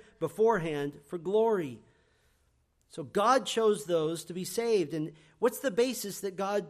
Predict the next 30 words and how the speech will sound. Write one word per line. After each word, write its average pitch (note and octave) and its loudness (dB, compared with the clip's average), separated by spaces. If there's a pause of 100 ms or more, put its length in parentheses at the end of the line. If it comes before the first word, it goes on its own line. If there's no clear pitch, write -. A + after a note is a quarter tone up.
(160)
chose? A#3+ 0
That, A3 -4
that A#3+ -2
is F3+ -2
a F3 -2
mystery A#3 -6
that G#3+ -2
only A3+ 0
the G3 -2
heart G#3+ -2
of F3+ -2
God G#3 -2
knows, D#3+ -4
but F#3+ -8
we F#3 -2
get F#3 -2
one A3+ 0
little D4 0
clue, G3 0 (180)
one C#4+ 2
reason F3+ -4
in B3+ 2
all C#4 4
of C#4 -4
Scripture D3+ -4 (480)
for E3+ -8
the D3+ -6
doctrine F#3+ -2
of F#3+ -4
election. C#3 -4